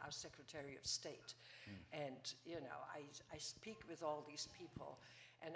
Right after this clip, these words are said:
Speaker 1: I need to, um, I need to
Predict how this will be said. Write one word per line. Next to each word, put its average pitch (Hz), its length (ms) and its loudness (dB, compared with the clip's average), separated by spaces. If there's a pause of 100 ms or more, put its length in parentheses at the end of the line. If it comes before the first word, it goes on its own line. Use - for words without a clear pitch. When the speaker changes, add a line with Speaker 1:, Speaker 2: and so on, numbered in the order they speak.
Speaker 1:
I 175 120 10 (140)
need 185 200 2
to, - 160 6 (920)
um, 135 300 -4 (1200)
I 170 160 -4
need 180 180 -2
to - 140 2